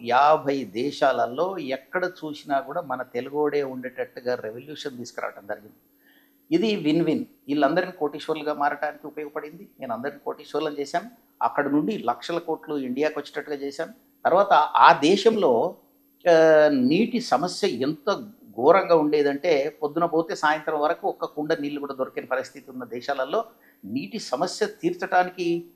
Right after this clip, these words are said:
నేను మూల కారకుడిని అయినాను. So, ప్రపంచంలోనే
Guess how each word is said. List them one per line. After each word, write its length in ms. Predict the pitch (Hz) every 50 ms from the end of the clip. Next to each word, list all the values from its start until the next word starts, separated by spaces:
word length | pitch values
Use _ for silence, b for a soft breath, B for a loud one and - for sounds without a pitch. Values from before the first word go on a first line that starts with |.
| _ _ _ _ _ -
నేను 320 | 143 156 160 156 151 143
మూల 240 | 135 127 131 156 160
కారకుడిని 480 | - - 131 131 139 - - 120 113 110
అయినాను. 540 | 107 101 101 - - - _ _ - - 156
So, 60 | 160
ప్రపంచంలోనే 1000 | - - 131 131 - 196 214 208 202 190 180 165 160 151 147 165 190 220 240 -